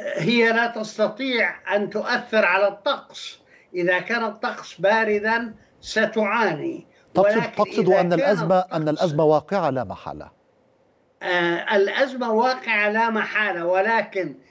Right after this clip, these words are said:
Speaker 1: إذا كان الشتاء معتدلاً، هذا قد يمكن الاتحاد الأوروبي أن يجد كميات من الغاز تمكنه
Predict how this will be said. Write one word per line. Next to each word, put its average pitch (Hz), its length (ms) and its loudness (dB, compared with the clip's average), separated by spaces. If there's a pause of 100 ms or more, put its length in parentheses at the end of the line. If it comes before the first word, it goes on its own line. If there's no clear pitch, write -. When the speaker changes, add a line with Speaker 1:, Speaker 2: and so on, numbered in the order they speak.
(280)
Speaker 1:
إذا 208 340 2
كان 233 420 -2
الشتاء 190 1000 -4 (300)
معتدلاً، 185 1080 -2 (340)
هذا 247 400 0
قد 226 320 -4
يمكن 220 560 0
الاتحاد 202 760 -2
الأوروبي 202 840 0 (380)
أن 214 260 2
يجد 226 600 2
كميات 208 800 -4
من 190 280 0
الغاز 196 640 0 (360)
تمكنه 220 1160 0